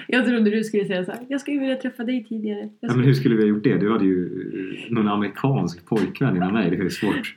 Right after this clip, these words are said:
Speaker 1: Ja, men du
Speaker 2: Hade vi
Speaker 1: fick
Speaker 2: träffats
Speaker 1: en
Speaker 2: tidigare så hade vi inte blivit tillsammans.
Speaker 1: Du fick ju ändra på det.
Speaker 2: Men en sak fick jag ändra på. Vad ska jag ändra? Att du inte var tillsammans med honom.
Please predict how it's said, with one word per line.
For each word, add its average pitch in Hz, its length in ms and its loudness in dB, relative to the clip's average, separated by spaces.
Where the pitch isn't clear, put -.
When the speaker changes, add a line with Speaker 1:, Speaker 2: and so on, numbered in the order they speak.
Speaker 1:
Ja, 262 80 2
men 254 140 4
du 240 100 4
Speaker 2:
Hade 131 120 6
vi 143 60 8
Speaker 1:
fick 165 100 6
Speaker 2:
träffats 147 320 4
Speaker 1:
en 135 60 8
Speaker 2:
tidigare 131 240 4
så 120 80 2
hade 107 120 4
vi 107 120 4
inte 107 200 0
blivit 104 180 2
tillsammans. - 420 -4
Speaker 1:
Du 247 80 2
fick 254 180 0
ju 247 60 -2
ändra 247 360 0
på 262 120 -4
det. 180 160 -4
Speaker 2:
Men 113 200 -2
en 175 220 6
sak 95 260 2
fick - 120 -4
jag 90 100 0
ändra 80 160 -4
på. - 180 -12
Vad 120 100 0
ska 143 100 2
jag 117 140 2
ändra? 127 200 2
Att 95 100 -2
du 117 160 4
inte 117 300 0
var 139 60 2
tillsammans 107 300 -4
med 110 100 -2
honom. 113 320 -2